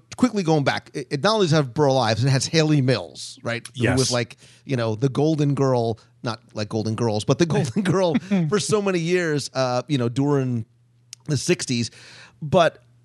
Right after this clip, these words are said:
Speaker 1: throughout Main Street, and look, I love Main Street U S A, and when I did my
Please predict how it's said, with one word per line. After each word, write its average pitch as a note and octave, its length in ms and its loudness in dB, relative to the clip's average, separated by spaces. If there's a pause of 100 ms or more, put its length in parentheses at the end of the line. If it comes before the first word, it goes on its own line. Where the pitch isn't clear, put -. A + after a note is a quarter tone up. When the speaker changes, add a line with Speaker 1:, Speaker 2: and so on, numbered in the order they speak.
(160)
Speaker 1:
throughout G3+ 460 -2
Main F#3 180 0
Street, C#3+ 180 -2
and E3+ 120 0
look, D3+ 180 -2
I F3+ 120 0
love E3+ 300 0
Main C#3+ 180 2
Street - 220 -6
U A#2 60 2
S A2+ 100 0
A, G2+ 160 0
and G#2 220 -6
when A#2+ 140 0
I E3 360 -2 (520)
did E3 200 2
my D#3+ 280 0